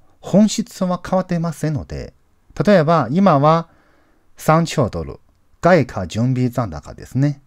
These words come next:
たくさん持っていても悪いことをするんですよ。最後です。これは昔中国の歴史にあるものなんです。まあ、首にかけられているんですが、手はここに固定されているんですよ。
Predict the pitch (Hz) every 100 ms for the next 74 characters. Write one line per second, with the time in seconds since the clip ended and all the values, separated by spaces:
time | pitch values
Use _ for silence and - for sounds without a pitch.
0 | _ 147 156 175 160 196 117 104 120 156
1 | 110 _ _ _ _ _ 110 135 101 85
2 | 82 - 92 71 67 - 62 - _ _
3 | _ - _ _ _ _ _ _ _ _
4 | - - 135 98 73 - - - _ _
5 | _ _ - - 240 208 208 202 165 123
6 | 139 156 - 143 139 135 - - 139 107
7 | 110 135 120 - - 110 127 - 104 95
8 | 113 104 80 87 82 73 67 - - 92
9 | 104 - 120 123 120 120 95 90 82 82
10 | 80 80 71 - 107 143 92 - - -
11 | - - 151 170 117 90 - _ - 143
12 | 135 131 92 - 110 117 110 - 127 127
13 | 120 92 76 - 69 65